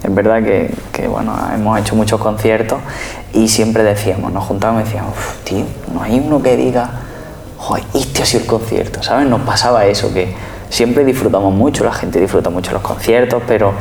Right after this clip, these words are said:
no teníamos un día que dijese, "Tío, este ha sido la leche". Y fi-, y me acuerdo de un día que justamente esa tarde hablábamos esto que te estoy contando,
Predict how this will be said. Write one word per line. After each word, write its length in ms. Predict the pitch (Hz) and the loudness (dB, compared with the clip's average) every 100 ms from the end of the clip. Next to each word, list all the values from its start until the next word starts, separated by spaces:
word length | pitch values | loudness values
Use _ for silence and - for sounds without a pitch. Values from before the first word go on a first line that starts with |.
| - - - | -6 -10 -8
no 160 | - 117 | -2 0
teníamos 360 | 139 143 143 143 | 4 4 4 4
un 140 | 131 | 4
día 200 | 131 135 | 4 6
que 120 | 123 | 6
dijese, 440 | 120 120 123 123 120 | 4 0 -2 -4 -4
"Tío, 240 | - - - - - | -4 -2 -2 -4 -10
este 240 | - - | -6 -2
ha 20 | |
sido 320 | - 170 180 | 2 4 4
la 140 | - - | 4 2
leche". 400 | - 123 - - - - - - - - - - - | 0 0 -4 -6 -10 -14 -12 -10 -10 -10 -12 -8 0
Y 140 | 123 | 2
fi-, 260 | 120 135 135 | 4 2 2
y 320 | 131 127 131 131 127 | 4 6 6 4 4
me 120 | 123 | 4
acuerdo 340 | 120 135 151 | 4 6 6
de 60 | 143 | 6
un 180 | 139 139 | 4 4
día 460 | 151 143 147 - | 6 6 4 0
que 240 | - 98 - | 2 0 0
justamente 640 | - 135 131 143 143 135 | 0 2 2 2 4 4
esa 180 | 131 123 | 2 2
tarde 220 | 127 127 | 2 2
hablábamos 460 | 123 110 113 113 110 | 4 4 4 4 2
esto 160 | 110 | 2
que 80 | 110 | 2
te 60 | 104 | 2
estoy 160 | 101 101 | 2 0
contando, 540 | 104 98 123 117 | 0 0 0 0